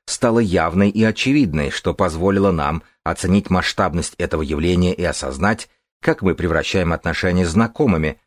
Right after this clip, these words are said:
френдами, подписчиками, фолловерами в объемы продаж. И вот тут-то от нас требуется чуткость и прозорливость,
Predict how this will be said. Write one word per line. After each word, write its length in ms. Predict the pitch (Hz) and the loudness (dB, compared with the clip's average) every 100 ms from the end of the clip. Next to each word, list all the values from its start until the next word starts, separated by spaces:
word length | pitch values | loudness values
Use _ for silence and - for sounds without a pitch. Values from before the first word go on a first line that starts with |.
| _ | _
френдами, 680 | - - 165 92 82 82 76 _ - | -8 0 2 2 0 -2 -2 _ -6
подписчиками, 720 | 147 - 151 - 95 85 85 | -4 0 0 0 -2 -2 -2
фолловерами 760 | - 92 104 120 135 135 120 _ _ | 0 0 2 2 2 2 0 _ _
в 160 | 107 147 | -2 0
объемы 480 | 123 80 73 71 73 | 0 -4 -4 -4 -4
продаж. 560 | 98 98 73 - - _ _ _ _ _ _ | -4 -2 -4 -4 -10 _ _ _ _ _ _
И 100 | 80 | -4
вот 240 | 78 76 - | -2 -2 0
тут-то 340 | 127 - 95 | 0 0 -2
от 120 | 90 | 0
нас 200 | 104 104 | 0 0
требуется 600 | - 98 92 92 92 - 92 | 0 0 2 2 0 0 -4
чуткость 500 | - 76 - 90 - | -4 -6 -4 -6 -4
и 120 | 92 | -6
прозорливость, 800 | - 92 87 110 131 123 90 - | -2 -2 0 0 4 2 2 -4